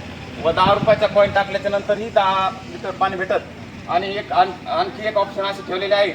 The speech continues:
की आपण PhonePe सुद्धा करू शकता, PhonePe-हून बी आपण पाणी घेऊ शकता आणि जार पंचिंग ही करू शकता.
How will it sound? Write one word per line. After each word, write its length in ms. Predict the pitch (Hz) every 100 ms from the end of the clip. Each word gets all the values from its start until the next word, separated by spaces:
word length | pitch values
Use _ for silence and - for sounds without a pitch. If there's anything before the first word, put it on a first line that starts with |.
| - - - -
की 60 | 233
आपण 340 | - 220 233 - - - - -
PhonePe 320 | 190 220 226 220
सुद्धा 240 | - 233
करू 220 | 233 226
शकता, 300 | 226 214 - - - 247 - - 120 110
PhonePe-हून 680 | 196 202 220 226 226 240 240
बी 160 | 262
आपण 240 | 247 240 233
पाणी 280 | 220 214
घेऊ 160 | 214 196
शकता 480 | 208 170 220 - - - - 175
आणि 240 | 202 247 - - -
जार 160 | 196 208
पंचिंग 380 | 214 208 214 202
ही 80 |
करू 200 | - 220
शकता. 340 | - 180 -